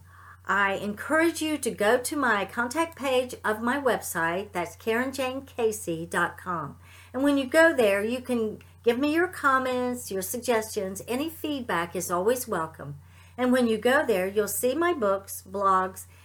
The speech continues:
and pertinent information about,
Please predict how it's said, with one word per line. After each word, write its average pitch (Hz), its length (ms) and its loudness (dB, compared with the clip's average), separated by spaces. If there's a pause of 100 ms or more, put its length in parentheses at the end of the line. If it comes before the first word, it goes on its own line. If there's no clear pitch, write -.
(200)
and 190 500 -2
pertinent 349 380 0
information 180 840 -4 (260)
about, 175 560 2